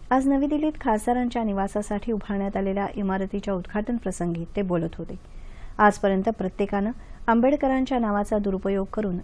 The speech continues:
राजकीय फायदा पदरात पाडून घेण्याचाच उद्योग केला आहे, पण आमच्या सरकारनं मात्र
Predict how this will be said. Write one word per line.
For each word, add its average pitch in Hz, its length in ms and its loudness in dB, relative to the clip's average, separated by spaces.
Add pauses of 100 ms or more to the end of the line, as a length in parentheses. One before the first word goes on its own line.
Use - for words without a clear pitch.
राजकीय 214 400 0
फायदा 208 360 -2
पदरात 190 420 2
पाडून 202 240 2
घेण्याचाच 190 540 -2
उद्योग 190 320 -2
केला 190 200 0
आहे, 185 400 -6 (180)
पण 247 100 4
आमच्या 233 280 4
सरकारनं 202 440 2
मात्र 196 340 0